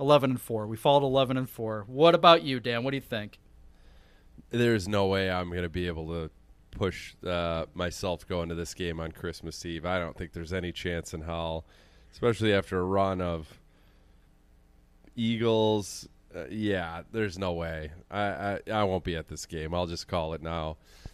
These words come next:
Speaker 2: So if you're looking for tickets, hit me up. Slide it to my D Ms. Uh, I don't think we need to talk much about this. The Bills are gonna be fucking awesome. They're probably <laughs> gonna crush us at home.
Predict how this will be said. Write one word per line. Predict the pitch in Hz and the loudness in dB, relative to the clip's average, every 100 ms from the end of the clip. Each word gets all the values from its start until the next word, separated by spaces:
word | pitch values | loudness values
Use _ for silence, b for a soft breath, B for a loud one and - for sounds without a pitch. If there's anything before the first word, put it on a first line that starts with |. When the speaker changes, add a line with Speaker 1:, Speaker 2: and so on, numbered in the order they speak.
| - | -16
Speaker 2:
So | - 87 | -6 -6
if | - | -4
you're | 90 | -2
looking | 98 107 110 | 0 -2 -4
for | - | -8
tickets, | - 156 - 196 - - | -2 -2 0 -4 -4 -4
hit | - 196 | -2 -2
me | 208 214 | 0 2
up. | 131 101 | 4 2
Slide | - 123 113 | -2 0 0
it | 120 | 0
to | - | -2
my | 156 170 | -2 -2
D | 127 110 92 | -2 0 0
Ms. | 87 85 - | 0 -4 0
Uh, | 127 123 117 - | 4 4 4 4
I | |
don't | 165 151 | 4 6
think | 135 | 4
we | 120 | 4
need | 117 | 2
to | 101 | 2
talk | 120 107 | 0 0
much | 110 - | -4 -4
about | 107 98 | -4 -4
this. | 101 92 | -6 -8
The | |
Bills | 90 117 110 | -6 -4 -4
are | 104 | -6
gonna | 98 | -6
be | 90 | -8
fucking | 90 98 92 | -6 -6 -6
awesome. | 90 90 90 95 92 | -8 -8 -8 -8 -6
They're | 95 | -6
probably | 101 95 92 | -4 -4 -4
<laughs> | 92 | -6
gonna | 170 | -6
crush | - 160 127 - | -4 0 0 0
us | 113 - - b b b | -4 -4 -10 b b b
at | - 120 | 0 2
home. | 113 107 101 98 | 2 2 2 0